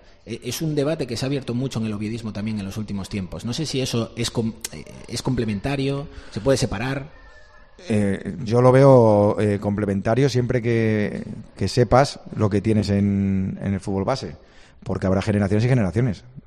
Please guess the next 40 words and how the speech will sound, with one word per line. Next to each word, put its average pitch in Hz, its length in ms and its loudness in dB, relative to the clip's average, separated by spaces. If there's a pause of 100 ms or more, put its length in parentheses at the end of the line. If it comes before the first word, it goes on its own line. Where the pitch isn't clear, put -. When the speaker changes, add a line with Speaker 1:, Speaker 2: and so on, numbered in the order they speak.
(100)
Speaker 2:
O - 40 -14
sea, 95 140 -2
habrá 95 280 0
generaciones 110 640 2 (340)
en 98 160 2
los, 101 240 2
en 98 160 2
las 95 160 -2
que 92 560 2
tú 101 100 2
veas 104 240 4
que 95 80 0
haya 98 480 2
jugadores 101 440 2
que 92 120 -2
tienen 98 380 2
una 92 480 2
proyección 95 640 2 (420)
y 95 120 -4
que 95 340 2
hay 92 120 0
que 98 120 -2
darle 95 220 0
paso, 113 280 2
hay 95 100 0
que 98 60 0
darle 98 140 2
oportunidad 95 340 2
y 101 80 2
tiempo, 117 460 0
lo 92 100 -4
que 87 80 -6
digo, 131 280 -2 (540)
porque - 240 -4
si 87 120 -2
no 98 100 4
se 90 80 -2
les 95 140 0
da 98 100 0
tiempo, 101 420 0